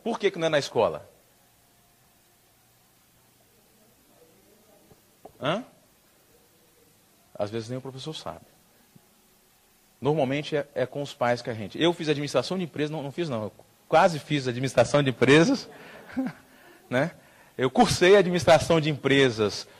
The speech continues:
por três anos e meio, né? Ah, ainda não formei, e E lá em administração de empresas eu não aprendi sobre dinheiro.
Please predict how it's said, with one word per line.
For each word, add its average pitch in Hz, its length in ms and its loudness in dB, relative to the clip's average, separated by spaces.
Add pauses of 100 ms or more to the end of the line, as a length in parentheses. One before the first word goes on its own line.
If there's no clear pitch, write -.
(100)
por 135 200 -2
três 175 400 4
anos 143 240 -2
e 143 40 -6
meio, 120 400 2 (1300)
né? 135 260 -4 (640)
Ah, 104 600 -2
ainda 160 320 -2
não 156 100 -2
formei, 117 560 -2 (800)
e 113 1500 -6 (1700)
E 143 80 -2
lá 170 320 6
em 170 240 0
administração 190 1040 0
de 160 80 -6
empresas 165 460 -4
eu 165 80 0
não 160 200 -4
aprendi 156 520 -4
sobre 151 360 -6
dinheiro. 110 460 -6